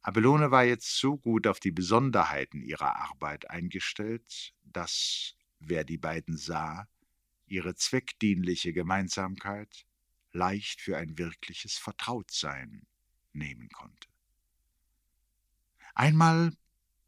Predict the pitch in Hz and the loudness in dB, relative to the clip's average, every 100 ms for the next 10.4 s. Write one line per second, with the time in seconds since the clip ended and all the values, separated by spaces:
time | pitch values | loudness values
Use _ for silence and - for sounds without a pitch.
0 | _ - 98 - 131 139 160 175 170 151 | _ -2 0 2 6 8 8 8 6 2
1 | 143 - 170 170 - 156 175 - - 113 | 0 4 6 6 4 4 2 2 4 4
2 | 85 69 55 - - - _ _ _ _ | 4 -2 -6 -10 -16 -18 _ _ _ _
3 | _ _ _ _ _ - 95 - 101 - | _ _ _ _ _ -2 0 0 -2 -2
4 | 95 90 85 85 90 - - - 175 - | -4 -4 -4 -4 -6 -8 -10 -10 -8 -4
5 | - 104 107 _ _ _ _ _ _ _ | -4 -4 -12 _ _ _ _ _ _ _
6 | _ _ _ _ _ _ _ _ _ 98 | _ _ _ _ _ _ _ _ _ -4
7 | 92 - 113 113 104 - 120 110 120 98 | 0 6 6 6 4 2 2 2 0 0
8 | 110 110 95 113 107 101 110 101 85 95 | 0 2 4 4 4 2 2 2 0 -2
9 | 90 95 87 110 - 110 92 85 110 117 | -2 0 2 2 2 2 2 4 4 6
10 | 101 - 92 - | 4 2 -2 -6